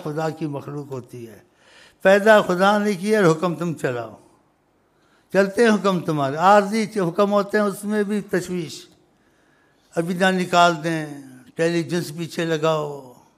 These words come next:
فلانے لگاؤ،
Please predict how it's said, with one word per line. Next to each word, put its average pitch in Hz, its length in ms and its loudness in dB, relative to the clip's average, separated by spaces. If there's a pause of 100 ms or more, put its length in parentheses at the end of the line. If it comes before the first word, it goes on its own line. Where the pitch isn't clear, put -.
(1000)
فلانے 170 420 2
لگاؤ، 156 840 0